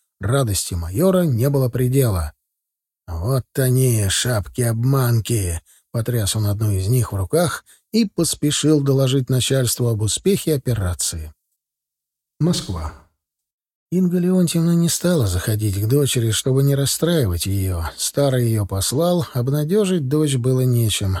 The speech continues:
Решила сначала что-то предпринять. План был такой:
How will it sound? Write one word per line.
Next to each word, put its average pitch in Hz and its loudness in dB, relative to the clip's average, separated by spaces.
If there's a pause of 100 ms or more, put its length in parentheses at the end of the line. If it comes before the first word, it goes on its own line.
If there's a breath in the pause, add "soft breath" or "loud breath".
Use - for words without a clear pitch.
Решила 101 -2
сначала 160 0
что-то 113 -2
предпринять. 110 -2 (680)
План 214 4
был 190 4
такой: 95 -2